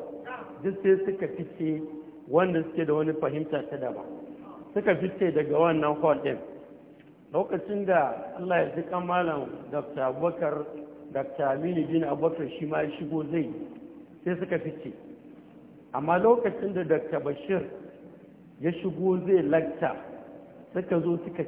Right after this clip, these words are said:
cika wannan ɗakin taro. A lokacin wannan eighty-six, ku lissafa shekara nawa ke na yanzu?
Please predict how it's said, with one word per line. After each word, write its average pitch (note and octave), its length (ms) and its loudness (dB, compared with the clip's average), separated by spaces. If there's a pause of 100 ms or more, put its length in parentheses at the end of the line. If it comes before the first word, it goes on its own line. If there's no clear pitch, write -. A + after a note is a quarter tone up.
cika F3+ 220 -2
wannan D3+ 340 0
ɗakin D3 400 0
taro. G#2 240 -6 (1200)
A D3 100 4
lokacin G3+ 880 4 (460)
wannan G3+ 440 4
eighty-six, E3+ 540 0 (160)
ku D3+ 80 -2
lissafa D#3+ 640 2
shekara D#3+ 580 2 (500)
nawa F#3 180 6
ke - 180 -4
na D#3+ 100 2
yanzu? C#3+ 280 -2